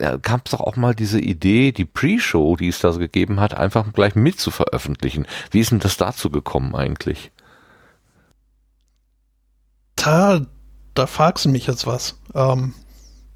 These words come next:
Speaker 1: Ja, das sind die investigativen Fragen, hier, womit wir unsere, äh, ähm, Gäste grillen. Ja,
Speaker 2: Ich, äh,
Speaker 1: muss sein.
Speaker 2: ehrlich gesagt,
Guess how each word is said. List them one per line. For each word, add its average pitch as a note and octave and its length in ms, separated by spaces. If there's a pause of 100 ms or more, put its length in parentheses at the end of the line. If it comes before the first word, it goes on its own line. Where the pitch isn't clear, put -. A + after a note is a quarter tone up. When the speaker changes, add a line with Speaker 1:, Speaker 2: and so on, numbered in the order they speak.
(520)
Speaker 1:
Ja, - 240
das D#2+ 160
sind G2+ 120
die A2 80
investigativen G#2 800
Fragen, F#2+ 460
hier, D#2 140
womit F2 280
wir F2+ 80
unsere, F#2 540
äh, E2+ 140
ähm, E2 260
Gäste A2+ 320
grillen. D#2+ 440 (920)
Ja, - 320
Speaker 2:
Ich, C#3 240
äh, C3+ 140
Speaker 1:
muss C3 100
sein. A#2+ 320 (580)
Speaker 2:
ehrlich - 340
gesagt, - 600